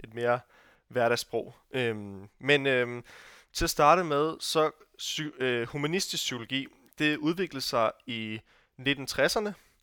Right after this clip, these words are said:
som en reaktion på psykodynamisk psykologi og behaviorisme. Og grunden til, at den her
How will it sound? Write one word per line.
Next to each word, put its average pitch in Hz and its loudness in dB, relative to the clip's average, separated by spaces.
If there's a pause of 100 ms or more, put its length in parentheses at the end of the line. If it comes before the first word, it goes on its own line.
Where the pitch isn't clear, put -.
(500)
som - -2
en 139 0
reaktion 131 2
på 127 -4
psykodynamisk 139 -4
psykologi 143 -8
og 131 0
behaviorisme. 123 -6 (600)
Og 131 4
grunden 190 2
til, 165 2
at - -2
den 143 0
her 127 6